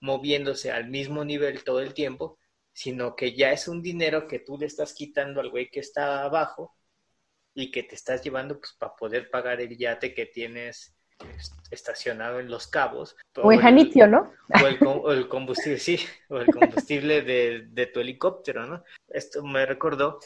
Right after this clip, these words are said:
Speaker 1: que as-, en el capítulo anterior, para los que no lo han escuchado, por favor, corran a escucharlo. Terminen de escuchar este y luego vayan a escuchar el otro. Hablaba de Ricardo Salinas Pliego, que justo ahora esta semana vuelve a ser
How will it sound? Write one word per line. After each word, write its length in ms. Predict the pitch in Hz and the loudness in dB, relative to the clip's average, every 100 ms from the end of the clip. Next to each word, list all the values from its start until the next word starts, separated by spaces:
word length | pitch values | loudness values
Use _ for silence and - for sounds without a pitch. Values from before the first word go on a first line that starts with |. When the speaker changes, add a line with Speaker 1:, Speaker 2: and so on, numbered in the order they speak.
| _ | _
Speaker 1:
que 1000 | - 131 117 113 113 110 110 110 110 110 _ _ 120 | -8 -2 2 2 0 -2 -4 -6 -10 -18 _ _ -6
as-, 320 | 117 113 - | -4 -4 -8
en 160 | - 117 | -10 -10
el 100 | 117 | -8
capítulo 380 | 120 135 165 156 | -8 -6 -4 -4
anterior, 420 | 135 131 131 127 | -4 -4 -4 -4
para 240 | 123 104 101 | -6 -8 -10
los 260 | 101 101 | -12 -14
que 120 | - 107 | -12 -10
no 140 | 113 | -10
lo 100 | 117 | -10
han 100 | 120 | -12
escuchado, 500 | 120 - - 123 123 | -14 -16 -8 -4 -4
por 140 | 117 | -6
favor, 400 | - 107 113 139 - | -10 -6 -4 -6 -4
corran 460 | 127 120 123 123 | -4 -2 -4 -6
a 60 | 110 | -10
escucharlo. 580 | - - - 131 143 147 | -12 -14 -8 -6 -6 -4
Terminen 320 | 143 147 185 170 | -2 0 0 -2
de 60 | |
escuchar 380 | 123 131 - 143 | -6 -10 -4 -2
este 240 | 143 - 147 | -2 -2 -2
y 40 | |
luego 240 | 117 120 | 0 -2
vayan 280 | 117 120 123 | 0 -2 -4
a 20 | |
escuchar 400 | 120 - - 135 | -8 -16 -8 -4
el 100 | 131 | -4
otro. 300 | 139 139 147 - - - | -6 -8 -14 -16 -20 -12
Hablaba 420 | 131 139 135 139 139 | -4 0 2 2 2
de 760 | 123 117 113 110 110 110 110 110 | 0 0 -2 -4 -6 -6 -8 -10
Ricardo 340 | 113 120 123 | -4 -2 -2
Salinas 420 | - 107 113 113 | -8 -12 -12 -10
Pliego, 300 | - 175 160 | -4 -2 -2
que 220 | - 117 | -2 -2
justo 420 | 113 139 127 - 127 | -4 -8 -8 -2 0
ahora 380 | 123 120 120 | 0 0 -2
esta 200 | 117 - | -4 -6
semana 380 | 120 110 117 117 | -12 -10 -10 -8
vuelve 280 | 113 113 117 | -6 -6 -6
a 60 | 113 | -8
ser 220 | 113 | -8